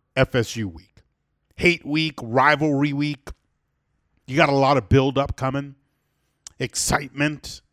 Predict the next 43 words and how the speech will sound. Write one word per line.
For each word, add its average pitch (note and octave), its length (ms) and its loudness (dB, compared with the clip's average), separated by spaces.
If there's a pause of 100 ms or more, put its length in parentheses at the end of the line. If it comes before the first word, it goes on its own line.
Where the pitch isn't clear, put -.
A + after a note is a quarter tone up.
(160)
Even D3+ 220 2
though D3 140 4
the A#2+ 80 0
Canes C#3 440 -4
will B2+ 80 -6
probably C3 420 0
get A2 300 0
whooped, A2 440 -2 (400)
there's D3 160 4
still G3+ 200 2
that D3 140 4
excitement B2 800 -4
of A2 420 -2 (400)
F B2+ 200 0
S A#2 220 0
U A#2+ 160 -2
week. A#2 380 -6 (100)
So E3 560 4 (180)
you D#3+ 140 8
gotta G3+ 340 8
get F#3 200 2
a E3 60 2
win C3+ 200 2
at B2 100 0
N B2 160 -2
C A2+ 200 -8
State. F#2+ 380 -6 (800)
You D3 160 -2
cannot F3 580 0
go D#3+ 200 4
to C#3+ 160 -2
Tallahassee A#2+ 1120 -2
coming B2+ 320 -4
off A2+ 200 -2
of G2+ 100 -16
a G#2 60 -8
loss G2+ 840 -2 (500)
and C3 200 -2
you'd B2 100 -2
be A#2 120 -2
six - 360 -4
and A2+ 140 -4
three. A2 460 0